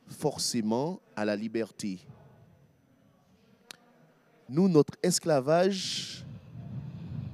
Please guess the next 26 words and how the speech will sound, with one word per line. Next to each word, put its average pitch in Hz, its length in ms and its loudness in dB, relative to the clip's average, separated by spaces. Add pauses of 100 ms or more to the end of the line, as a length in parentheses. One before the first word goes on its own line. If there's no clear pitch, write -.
(140)
est 120 240 0
en 120 140 -4
regard 139 600 2
du 117 160 -12
péché. 110 520 -6 (2250)
Comment 233 260 0
faire 180 300 -2
pour 165 240 -6
cheminer 175 840 -2 (1200)
dans 123 100 -2
cette 131 300 -2
liberté 165 880 0 (600)
que 139 100 -2
Dieu 123 160 0
me 117 160 2
donne 120 220 0
vis-à-vis 110 360 -4
de, 104 140 -4 (200)
du - 100 -10
péché, - 520 -8 (420)
pour 202 100 -12
que 190 100 -2
je 147 120 -4
puisse - 260 -12
me 143 80 -10
souvenir 160 840 2